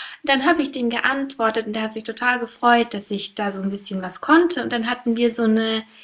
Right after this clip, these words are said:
richtig kleine Unterhaltung. Also mein, mein Japanisch ist so ungefähr, könnte man sagen, wie "Hallo, guten Tag, mein Name ist, ähm,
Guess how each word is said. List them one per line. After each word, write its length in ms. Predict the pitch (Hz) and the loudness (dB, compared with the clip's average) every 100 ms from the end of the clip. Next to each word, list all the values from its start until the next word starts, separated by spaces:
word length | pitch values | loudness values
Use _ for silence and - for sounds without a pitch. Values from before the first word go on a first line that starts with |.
| - _ 254 | -20 _ 0
richtig 340 | 262 - 262 | 0 0 -6
kleine 360 | - 226 220 214 | 2 4 4 2
Unterhaltung. 920 | 214 214 208 196 190 - 175 175 170 _ _ _ | 0 -2 2 2 2 -4 -6 -8 -12 _ _ _
Also 300 | 220 220 214 | 0 2 2
mein, 340 | 214 214 208 - | 2 2 0 0
mein 180 | 214 220 | 2 4
Japanisch 560 | 214 214 220 220 214 | 2 2 2 4 2
ist 380 | - 202 - - - | -2 -4 -6 -8 -10
so 260 | 202 202 | -6 -4
ungefähr, 520 | 196 202 202 196 202 | -2 -2 -2 -4 -8
könnte 300 | 196 196 202 | -8 -8 -6
man 180 | 196 196 | -6 -6
sagen, 300 | 190 190 190 | -6 -8 -8
wie 200 | 190 190 - - - | -8 -10 -12 -16 -2
"Hallo, 260 | 208 190 190 | 2 2 0
guten 340 | 185 170 170 | -4 -4 -4
Tag, 460 | 202 262 262 254 - - _ | 4 6 6 2 -10 -20 _
mein 220 | 202 190 | 0 0
Name 360 | 185 180 180 208 | -2 -4 -4 0
ist, 480 | 262 254 - - - - - _ | 0 0 -8 -12 -16 -20 -20 _
ähm, 500 | 202 202 190 185 190 | 0 0 -2 -8 -12